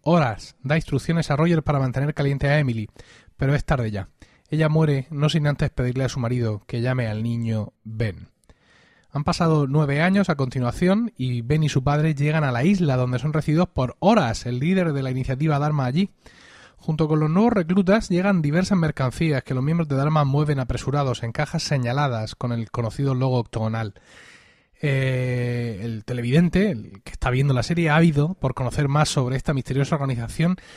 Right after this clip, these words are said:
siente que se le resecan los ojos, pero, eh, resiste, resistimos de alguna manera la tentación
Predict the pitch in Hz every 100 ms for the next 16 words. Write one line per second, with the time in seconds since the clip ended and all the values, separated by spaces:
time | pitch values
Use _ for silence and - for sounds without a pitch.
0 | - - 180 190 185 - 147 127 123 170
1 | 175 135 - 190 - 123 135 120 117 120
2 | 120 120 123 135 202 - 135 104 107 117
3 | 143 - 185 127 135 170 156 143 143 135
4 | 131 123 117 165 139